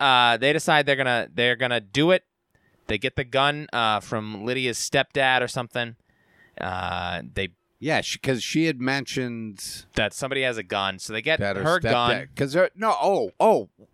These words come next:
Speaker 2: her stepdad Chester, who molests her,
Speaker 1: Oh.
Speaker 2: obviously, because his name's Chester.
Speaker 1: Yeah, I, I suppose. I don't,
Speaker 2: And,
Speaker 1: uh,
Speaker 2: well, she tells, she tells, uh, Missus Moretto this.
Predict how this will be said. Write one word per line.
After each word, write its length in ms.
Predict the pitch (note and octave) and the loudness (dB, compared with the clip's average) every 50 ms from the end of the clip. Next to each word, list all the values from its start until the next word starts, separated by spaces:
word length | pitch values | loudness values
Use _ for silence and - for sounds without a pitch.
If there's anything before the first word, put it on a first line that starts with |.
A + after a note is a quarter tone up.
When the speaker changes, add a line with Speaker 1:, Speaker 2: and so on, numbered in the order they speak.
| _ _ - | _ _ -6
Speaker 2:
her 320 | C3 C3+ D3 C#3+ C#3+ C#3+ | -2 2 2 2 2 2
stepdad 720 | C#3 - - - F3 E3 D3+ - - D#3 D3 C#3 B2+ A2+ G2+ _ | 0 -4 -4 0 2 2 2 2 2 4 4 4 2 0 -2 _
Chester, 720 | - - - D#3+ F#3 F#3+ - - - C#3 A2+ G2 F#2+ F2+ - _ _ _ _ _ _ - - - - - | -4 0 2 2 2 2 0 2 2 4 4 4 2 0 -2 _ _ _ _ _ _ -20 -20 -20 -6 0
who 140 | - C#3+ C3+ | 2 2 4
molests 840 | C3 C3 B2+ B2 B2+ C#3+ E3 G3+ C4 - - - - - - - | 4 2 0 0 0 0 0 0 0 -2 -4 -4 -2 -2 -2 0
her, 400 | - G2+ F#2+ F2 E2 F2 F#2+ G2 - _ _ _ - | 0 -2 -2 0 -2 -2 -4 -6 -10 _ _ _ 0
Speaker 1:
Oh. 60 | A2 | 4
Speaker 2:
obviously, 420 | A2+ A#2 C3 B2 G#2+ F#2+ - G#2 G2+ | 4 6 6 4 2 0 -2 -4 -4
because 300 | F#2+ G2 - G#2+ G2 G2+ | -4 -4 -6 -6 -6 -8
his 140 | G2+ G#2 | -10 -10
name's 320 | G#2 A2+ A2 G#2 F#2+ - - | -8 -6 -6 -6 -8 -10 -12
Chester. 580 | - - - - A2+ A#2+ - - D3+ E3 E3 - | -8 -6 -4 -2 -4 -4 -4 -4 -4 -4 -4 -2
Speaker 1:
Yeah, 260 | G2 G2+ G#2 G#2 G#2 | 0 2 2 4 4
I, 140 | G2 F#2+ - - - | 4 2 0 -2 -6
I 140 | F#2 G2+ G2+ - - | -6 -6 -6 -8 -8
suppose. 680 | - - - - - G2 A2+ C3+ B2 F#2+ F#2 F2+ - | -8 -8 -6 -4 0 2 2 4 2 2 0 -4 -4
I 120 | G2 G2+ | -4 -4
don't, 120 | G#2+ A2 A2 | -4 -2 -2
Speaker 2:
And, 240 | A2+ A#2+ A#2+ - | -4 -4 -4 -2
Speaker 1:
uh, 160 | G#2+ F#2+ F2+ F2+ | -2 0 2 4
Speaker 2:
well, 120 | D3 D3+ C#3+ | 4 4 4
she 180 | - - D3+ | 2 0 -2
tells, 760 | C#3+ - D#3+ D#3+ D#3+ D#3+ D#3 D#3+ E3 D3+ C#3+ - - - - - _ _ _ _ _ _ _ _ _ _ _ - | -2 0 2 2 2 2 2 0 -2 -6 -8 -10 -10 -10 -12 -14 _ _ _ _ _ _ _ _ _ _ _ -8
she 200 | - - B2+ A#2 | -6 -6 -6 -4
tells, 540 | - C#3 C3+ C3 C3 B2+ B2 A#2+ - - | 0 0 0 0 0 -2 -6 -8 -6 -4
uh, 300 | A#2+ A#2 A#2 A#2 A2+ A2 A2 | -2 0 2 2 0 0 -2
Missus 320 | A#2 B2 B2 - - B2+ | -4 -6 -6 -8 -10 -12
Moretto 500 | B2+ C3+ C3+ C3 C3 B2+ B2+ A#2+ G#2+ D#2 | -8 -6 -4 -2 -2 -2 -2 -4 -6 -8
this. 500 | C#2+ C#2+ C#2 D#2 F2+ - - - - - | -10 -12 -12 -10 -10 -12 -12 -14 -16 -20